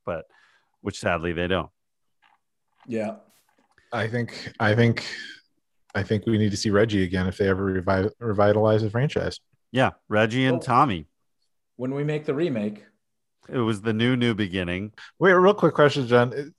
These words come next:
Speaker 3: Are any of these characters in that video game, uh, that you've
Speaker 1: No,
Speaker 3: played?
Speaker 1: no. The Friday the Thirteenth video game for P S four?
Speaker 3: Yeah.
Speaker 1: Uh, <laughs> that
Speaker 3: I know it's like,
Speaker 1: unfortunately
Speaker 3: that's all the camp, ca-, it's all the campers and stuff, but I was like,
Speaker 1: Yeah.
Speaker 3: they insert these, like, townsfolk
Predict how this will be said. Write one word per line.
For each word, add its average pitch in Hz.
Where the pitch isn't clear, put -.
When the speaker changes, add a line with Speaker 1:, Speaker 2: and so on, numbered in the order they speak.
Speaker 3:
Are 143
any 190
of 240
these 214
characters 175
in 139
that 113
video 127
game, 139
uh, 110
that 110
you've 117
Speaker 1:
No, 117
Speaker 3:
played? 143
Speaker 1:
no. 110
The 113
Friday 131
the 110
Thirteenth 127
video 123
game 131
for 127
P 127
S 120
four? 143
Speaker 3:
Yeah. 92
Speaker 1:
Uh, 120
<laughs> -
that 139
Speaker 3:
I 139
know 165
it's 151
like, 160
Speaker 1:
unfortunately 165
Speaker 3:
that's 151
all 143
the 123
camp, 123
ca-, 131
it's 135
all 143
the 117
campers 104
and 92
stuff, 98
but 110
I 113
was 113
like, 110
Speaker 1:
Yeah. 98
Speaker 3:
they 104
insert 127
these, 107
like, 98
townsfolk 104